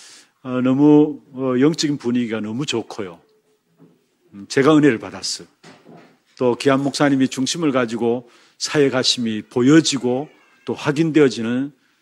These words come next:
시간이 되어서 너무 감사하고요. 어, 그리고 우리 이 지역을 놓고 이 교회를 섬기는 우리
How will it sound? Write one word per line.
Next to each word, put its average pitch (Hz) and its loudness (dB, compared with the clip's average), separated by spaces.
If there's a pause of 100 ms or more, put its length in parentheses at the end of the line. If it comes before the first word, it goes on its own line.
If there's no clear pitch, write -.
(300)
시간이 135 -2
되어서 110 -2
너무 107 -4
감사하고요. 101 -10 (1600)
어, 123 0
그리고 170 6
우리 156 8 (240)
이 185 2
지역을 165 6
놓고 131 4
이 139 0
교회를 135 6
섬기는 123 -2
우리 107 -4